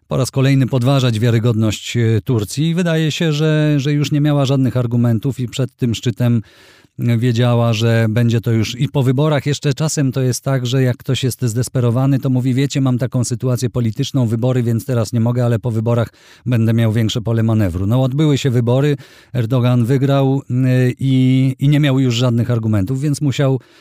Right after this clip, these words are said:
musiał ustąpić. Ale, y, moim zdaniem, no, Turcja wychodzi z tego mocno po-, y, poobijana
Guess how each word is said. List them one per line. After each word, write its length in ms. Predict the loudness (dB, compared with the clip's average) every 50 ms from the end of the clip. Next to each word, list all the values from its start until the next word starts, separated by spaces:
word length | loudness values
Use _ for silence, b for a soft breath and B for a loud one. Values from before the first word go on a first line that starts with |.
| B B B
musiał 300 | -2 -2 0 0 0 0
ustąpić. 540 | 0 -2 -2 -2 0 0 0 0 -2 -4 -2
Ale, 440 | -2 0 0 2 2 2 0 0 0 0 0 2 2
y, 40 | 2
moim 320 | 2 0 2 2 0 0
zdaniem, 360 | 0 0 0 2 2 2 2 2
no, 140 | 2 0
Turcja 400 | -2 -2 -2 -2 -2 -2 -2 -2
wychodzi 480 | -2 0 0 0 0 0 0 0 0 0
z 160 | -2 -4 -8
tego 420 | -8 -6 -2 0 0 2 2 0 -2 B B B B B B
mocno 640 | -2 -2 -2 -2 -2 -2 0 2 2 2 2 0 0 -2
po-, 300 | -2 -2 0 0 0 -2 -2 -2 -2 -2 0 0 -2
y, 40 | -2
poobijana 800 | -2 -2 -2 -2 0 0 0 2 2 2 2 2 2 0 0